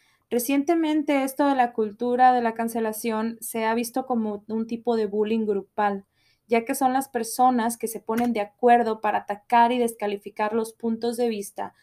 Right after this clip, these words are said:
de otra persona o de alguna empresa.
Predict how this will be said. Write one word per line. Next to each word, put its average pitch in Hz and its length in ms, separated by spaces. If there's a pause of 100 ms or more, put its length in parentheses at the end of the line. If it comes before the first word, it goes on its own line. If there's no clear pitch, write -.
(200)
de 226 160
otra 226 300
persona 208 480
o 202 60
de 190 80
alguna 185 280
empresa. 185 640